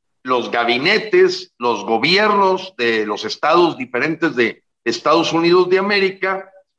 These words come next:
y esto es inédito, ma-, eh, Frank, hay que decírselo a los mexicanos como es, o sea, imagínense, ya hay un documento al que tú tuviste enfrente, que leíste quiénes están detrás,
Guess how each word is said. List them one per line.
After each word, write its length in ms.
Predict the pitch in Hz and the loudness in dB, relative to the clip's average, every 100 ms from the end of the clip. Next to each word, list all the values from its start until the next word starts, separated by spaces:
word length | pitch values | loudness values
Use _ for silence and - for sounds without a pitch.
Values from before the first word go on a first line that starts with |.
| _ _ _ | _ _ _
y 120 | 135 | -2
esto 220 | 175 196 | -2 0
es 100 | 208 | 0
inédito, 760 | 233 196 208 233 214 - 175 170 - | 0 2 2 0 -2 -2 -4 -4 -8
ma-, 180 | 170 - | -8 -4
eh, 120 | 143 | -4
Frank, 400 | 147 196 180 - - _ _ - | -2 -2 -2 -6 -18 _ _ -6
hay 160 | 185 | -2
que 100 | 240 | 2
decírselo 560 | 240 - 233 220 233 202 | 2 2 -2 2 2 4
a 40 | |
los 140 | 170 151 | 2 0
mexicanos 560 | 143 143 185 240 190 | -4 -4 -4 -2 -2
como 320 | 151 135 170 | -4 -4 -2
es, 240 | 226 185 139 | -2 -2 -4
o 40 | |
sea, 360 | 131 170 127 - _ _ _ | -4 -2 -2 -6 _ _ _
imagínense, 960 | 196 196 180 - 233 247 208 - 175 143 | -2 0 -2 -2 0 2 2 2 0 0
ya 380 | 208 226 214 226 | -2 0 0 0
hay 120 | 240 | 0
un 200 | 262 240 | -2 -2
documento 920 | 226 - 160 151 175 185 - 98 - _ _ _ - | -2 -2 -6 -2 -2 -4 -6 -14 -16 _ _ _ -8
al 280 | 139 147 - | -4 -4 -4
que 100 | 139 | -8
tú 340 | - 233 247 | -4 -4 -4
tuviste 960 | 269 208 196 196 - 226 226 - - _ _ _ _ | -2 0 0 -2 0 2 2 -2 -14 _ _ _ _
enfrente, 960 | 151 151 - 185 226 226 170 185 - _ _ _ _ | -6 -6 -4 0 2 0 -2 -8 -10 _ _ _ _
que 160 | 185 170 | 0 2
leíste 800 | 165 165 247 240 - 254 254 - _ _ _ | 4 4 2 -2 -2 -4 -4 -12 _ _ _
quiénes 460 | 185 196 233 262 202 | 0 2 2 0 0
están 400 | - 190 208 208 | -2 -2 -2 -2
detrás, 920 | 180 170 175 233 202 113 - - | -2 -2 0 2 2 0 -6 -10